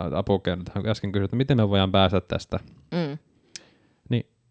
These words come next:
Speaker 1: kyllähän mun mielestä sinne psykologille ja terapeutille voisi mennä semmosinakin pieninäkin paloina, että ei tarvitsisi käydä kuin vaikka niinku neljä kertaa tai viisi kertaa.
Speaker 2: Mm.
Speaker 1: Kun monestihan sitä niinku ainakin tämmönen Matti Meikäläinen kuvittelee sen niin, että no, sit kun menis, menis tota, ois tarve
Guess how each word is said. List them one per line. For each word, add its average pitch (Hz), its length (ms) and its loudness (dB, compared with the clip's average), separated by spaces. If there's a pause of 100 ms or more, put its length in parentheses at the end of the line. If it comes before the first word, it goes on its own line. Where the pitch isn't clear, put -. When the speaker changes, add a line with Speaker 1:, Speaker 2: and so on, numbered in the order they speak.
(160)
Speaker 1:
kyllähän 143 240 4
mun 151 180 4
mielestä 135 200 2
sinne 120 100 4
psykologille 110 580 4
ja 98 60 6
terapeutille 101 520 2
voisi 98 200 0
mennä 98 160 0
semmosinakin 95 720 2
pieninäkin 90 480 2 (120)
paloina, 87 400 4
että 92 200 -6
ei 98 60 0
tarvitsisi 107 280 2
käydä 104 180 4
kuin - 200 -6
vaikka 92 260 0
niinku 95 160 -2
neljä 98 260 2
kertaa 82 380 -8
tai - 160 -6
viisi 90 240 -2
kertaa. - 340 -10 (480)
Speaker 2:
Mm. 165 260 0 (560)
Speaker 1:
Kun 110 100 -2
monestihan 120 380 6
sitä 120 180 4
niinku 117 200 2
ainakin 117 200 4
tämmönen 120 240 2
Matti 127 260 2
Meikäläinen 98 480 2
kuvittelee 98 500 -2
sen 98 180 -2
niin, 101 120 0
että 95 160 -4
no, 110 220 2 (360)
sit - 160 2
kun 117 120 0
menis, 104 540 0
menis 104 360 2
tota, 95 300 0
ois 98 340 0 (160)
tarve 101 380 4